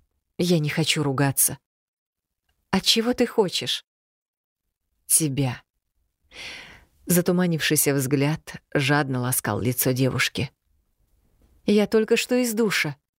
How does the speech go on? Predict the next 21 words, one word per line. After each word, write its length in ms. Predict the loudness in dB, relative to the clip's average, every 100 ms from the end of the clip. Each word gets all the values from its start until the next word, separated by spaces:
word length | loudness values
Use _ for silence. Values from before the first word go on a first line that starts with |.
| _ _ _ _ _ _ -2
«Ничего, 640 | 0 2 0 0 -2 -4 -6 _ _ -20 -20 -4
потом 240 | -2 2
еще 340 | 2 2 2 2
раз 160 | 0
помоемся. 720 | 0 0 2 0 0 -2 -2 -8 _ _ _ _ -2
Уже 260 | 2 2
вместе». 640 | 0 0 2 2 0 -4 -16 _ _ _ _ _ _ _ -20 -20 -14 0
«Я 200 | 2 2
кушать 480 | 0 0 2 0
хочу». 480 | 0 -2 0 -2 -2 -10 _ _ _ _ _ _ _
Вмиг 360 | 2 4 2 0
став 280 | -2 0 0
серьезным, 800 | 0 2 2 2 2 -4 -6 -10 _ -20 -20 _
Пущин 340 | 0 2 2 2
сгрузил 480 | 2 4 4 4
ношу 320 | 2 0 -2 -4
на 120 | -2
кровать 480 | 0 0 0 -2 -2
и 100 | 0
вызвал 380 | 2 2 2 2
домоправительницу. 1200 | 2 0 0 0 -2 -4 -6 -6 -4 -4 -4